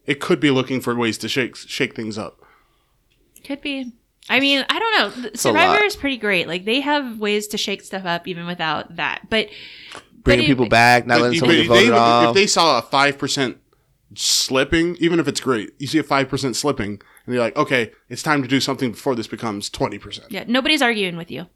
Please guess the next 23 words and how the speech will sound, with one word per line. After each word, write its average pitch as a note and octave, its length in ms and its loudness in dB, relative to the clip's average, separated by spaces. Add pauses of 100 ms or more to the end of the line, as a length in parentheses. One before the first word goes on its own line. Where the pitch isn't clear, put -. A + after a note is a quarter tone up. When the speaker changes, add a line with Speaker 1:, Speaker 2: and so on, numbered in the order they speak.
Speaker 2:
babe. - 160 -14 (340)
Like, E3 220 -8
I, G3+ 280 2
I F#3+ 140 0
understand F3+ 580 -4
what F3 100 -10
you're E3 100 -8
saying. E3 340 -8
Like, D#3+ 120 -6
it G3 120 -6
could G#3+ 180 -6
be, D#3+ 200 -8
it D#3 120 -8
could F#3+ 140 -8
be F#3 160 -6
all F3 220 -6
made F3+ 180 -6
up D#3 160 -6
and E3 120 -14
not, D3 260 -6 (240)
and F3+ 120 -8
not D#3+ 180 -8
real, D#3 340 -12